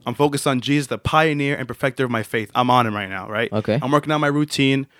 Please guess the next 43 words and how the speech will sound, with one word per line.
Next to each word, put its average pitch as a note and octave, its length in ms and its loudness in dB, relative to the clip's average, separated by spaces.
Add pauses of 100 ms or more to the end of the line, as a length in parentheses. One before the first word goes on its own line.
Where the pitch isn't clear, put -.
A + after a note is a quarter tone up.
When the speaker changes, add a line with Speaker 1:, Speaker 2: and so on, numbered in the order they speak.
(220)
Speaker 1:
Last - 180 -4
episode, B2 400 0
Speaker 2:
Mm-hmm. C3 100 2
Speaker 1:
watch B2+ 220 4
that, B2 260 0 (360)
right? C3+ 200 4
I'm C3+ 120 -2
working C#3 200 -2
on C#3+ 80 -2
my C#3 120 -2
discipline. C#3 680 0
I'm B2+ 140 -2
working C3+ 280 -2
on C3 100 -2
my A#2+ 100 -4
gym C3 320 -4
life. B2+ 380 4
I'm A#2+ 80 -4
trying C3 280 0
to, B2 220 0 (120)
you C3 100 2
know, A2+ 240 -2 (140)
get C3+ 160 2
good C#3 120 0
at C3+ 120 4
my A#2 120 0
gifts, C3+ 580 0 (280)
trying D3 140 2
to C#3 40 0
become C#3 160 -2
a C3 60 0
better C3+ 180 4
person. C#3 380 2
I'm B2+ 100 2
trying E3 160 0
to D#3 40 2
get D3+ 120 0
that B2 180 2
wisdom C#3+ 360 4
in C#3+ 100 2
every C#3+ 160 2
single C#3 260 0
day, C#3 360 2